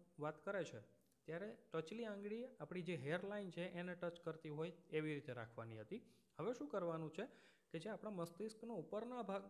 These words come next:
ઉપરના તરફનો ભાગ છે કે જે આપણે તાળવું કહી શકીએ, એ ઉપર તરફ તમારે હવે પોતાના હાથ રાખવાના છે. In the same way કે જે આગળની process આપણે કરી એવી જ રીતે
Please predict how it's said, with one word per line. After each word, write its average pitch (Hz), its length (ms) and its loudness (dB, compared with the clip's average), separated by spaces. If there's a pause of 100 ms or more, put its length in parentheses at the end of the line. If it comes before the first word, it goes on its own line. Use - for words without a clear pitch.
(120)
ઉપરના 254 340 0
તરફનો 208 420 0
ભાગ 127 300 -2
છે 131 200 -6
કે 135 140 -4
જે 147 100 0
આપણે 156 200 2
તાળવું 165 480 2
કહી 139 160 -2
શકીએ, 196 400 -4 (580)
એ 214 160 0 (360)
ઉપર 175 320 0
તરફ 233 280 0 (140)
તમારે 180 280 2
હવે 151 220 2
પોતાના 143 420 -2
હાથ 117 260 -4
રાખવાના 113 520 -4
છે. - 160 0 (1800)
In 214 100 8
the 208 200 8 (140)
same 202 240 2
way 120 100 4
કે 131 140 0
જે 165 100 4
આગળની 180 480 4
process 185 500 -2
આપણે 190 180 0
કરી 190 240 0
એવી 202 360 2
જ 190 100 -2
રીતે 170 420 4